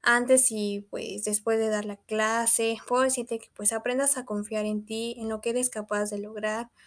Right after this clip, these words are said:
y que poco a poco puedes adquirir experiencias y conocimientos nuevos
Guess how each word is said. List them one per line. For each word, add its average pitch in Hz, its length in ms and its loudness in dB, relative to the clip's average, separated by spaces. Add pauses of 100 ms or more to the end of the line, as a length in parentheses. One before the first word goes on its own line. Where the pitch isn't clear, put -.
(400)
y 254 140 -4
que 254 100 4
poco 254 280 0
a 262 100 -2
poco 254 280 -2
puedes 233 360 2
adquirir 214 440 -6
experiencias 214 680 0
y 240 80 -8
conocimientos 208 840 -4
nuevos 226 420 -4